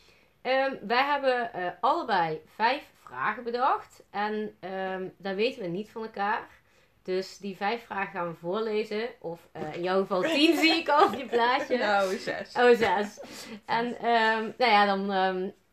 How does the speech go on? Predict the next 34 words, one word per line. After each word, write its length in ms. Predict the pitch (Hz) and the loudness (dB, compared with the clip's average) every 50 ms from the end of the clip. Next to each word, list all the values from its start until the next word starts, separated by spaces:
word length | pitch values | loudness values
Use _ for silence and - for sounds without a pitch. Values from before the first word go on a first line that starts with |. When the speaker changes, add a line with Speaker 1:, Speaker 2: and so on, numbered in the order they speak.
| _ _ | _ _
Speaker 1:
mogen 280 | - - 190 190 208 202 | -10 -6 -2 -2 0 0
we 60 | 214 | -2
daarna 540 | 196 196 190 185 190 196 196 196 196 185 165 | -2 -4 -2 0 2 2 4 4 4 4 2
een 200 | 175 175 175 170 | 0 -2 -2 -4
vraag 340 | 165 - 180 170 175 170 - | -4 -2 -2 0 0 -2 -4
kiezen 280 | - 185 175 180 175 160 | -12 -12 -10 -8 -8 -4
waar 160 | 156 156 160 | -2 -2 -2
we 60 | 156 | -2
mee 140 | 156 160 160 | -4 -4 -6
willen 220 | 165 160 156 156 | -6 -6 -8 -8
beginnen. 500 | - 151 - - 165 180 214 226 254 269 - _ | -10 -12 -8 -6 -4 -4 -2 -4 -4 -6 -8 _
En, 220 | - - 170 165 160 | -8 -8 -6 -6 -6
ehm, 140 | 160 156 151 151 - - _ _ | -6 -6 -8 -8 -12 -16 _ _
misschien 380 | 160 160 - - - 220 202 | -18 -16 -16 -14 -8 -8 -6
dat 160 | 190 170 165 | -4 -6 -6
we 60 | 170 165 | -8 -14
ze 80 | - | -14
allemaal 460 | - - 165 160 156 156 156 165 175 | -12 -10 -8 -6 -4 -2 -2 -2 -2
kunnen 200 | 170 - 160 160 | -4 -6 -8 -8
beantwoorden, 640 | 147 - 113 151 151 - - 147 143 143 139 143 - - | -6 -8 -8 -8 -10 -10 -10 -10 -8 -8 -8 -10 -12 -14
maar 420 | 151 147 143 139 139 139 143 139 - | -14 -12 -10 -8 -6 -6 -8 -8 -10
ik 180 | 147 139 _ | -16 -20 _
denk 220 | - 156 151 156 156 | -12 -10 -10 -10 -10
het 80 | - | -10
niet, 300 | 143 147 147 147 143 _ _ | -12 -12 -12 -12 -14 _ _
want 380 | - 135 135 139 139 - - _ | -16 -14 -14 -14 -16 -18 -20 _
ons 260 | - 160 160 165 - | -16 -14 -14 -14 -14
kennende 380 | - - 156 151 151 151 202 - | -12 -10 -10 -8 -8 -8 -8 -10
kunnen 220 | - - 156 151 | -10 -10 -10 -10
we 60 | - - | -8 -8
over 200 | 156 156 156 - | -8 -10 -10 -10
één 260 | - 160 170 180 170 - | -8 -8 -6 -6 -6 -8
onderwerp 480 | 151 147 147 143 143 139 143 143 143 - | -10 -10 -10 -8 -8 -8 -8 -10 -12 -10
al 300 | 143 143 139 143 139 | -12 -10 -10 -10 -12